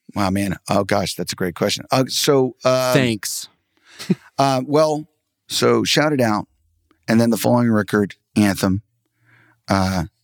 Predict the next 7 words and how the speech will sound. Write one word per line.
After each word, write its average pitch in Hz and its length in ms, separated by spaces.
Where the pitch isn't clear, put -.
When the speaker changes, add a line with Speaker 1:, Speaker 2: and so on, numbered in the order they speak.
Speaker 1:
and 104 220
then 101 200
the 101 100
record 104 340
after 101 320
that, 104 340
uh, 92 360